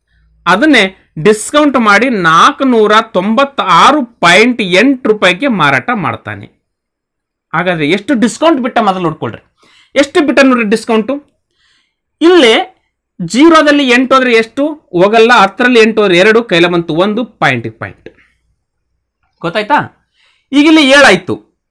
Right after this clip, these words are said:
ಇದೆಷ್ಟು? ನಾಲ್ಕುನೂರ? ನಾಲ್ಕುನೂರ ತೊಂಬತ್ತಾರು. ಇಲ್ಲಿ ಏಳಾಯ್ತು, ಇಲ್ಲಿ ಜೀರೋ ಇದೆ, ಜೀರೋದಲ್ಲಿ ಏಳು ಹೋಗಲ್ಲ.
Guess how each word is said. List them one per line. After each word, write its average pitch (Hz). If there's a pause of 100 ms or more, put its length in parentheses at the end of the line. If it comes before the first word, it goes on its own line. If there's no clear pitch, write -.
(840)
ಇದೆಷ್ಟು? 160
ನಾಲ್ಕುನೂರ? 160 (580)
ನಾಲ್ಕುನೂರ 151
ತೊಂಬತ್ತಾರು. 120 (500)
ಇಲ್ಲಿ 311
ಏಳಾಯ್ತು, 277
ಇಲ್ಲಿ 269
ಜೀರೋ 262
ಇದೆ, 190
ಜೀರೋದಲ್ಲಿ 277
ಏಳು 269
ಹೋಗಲ್ಲ. 254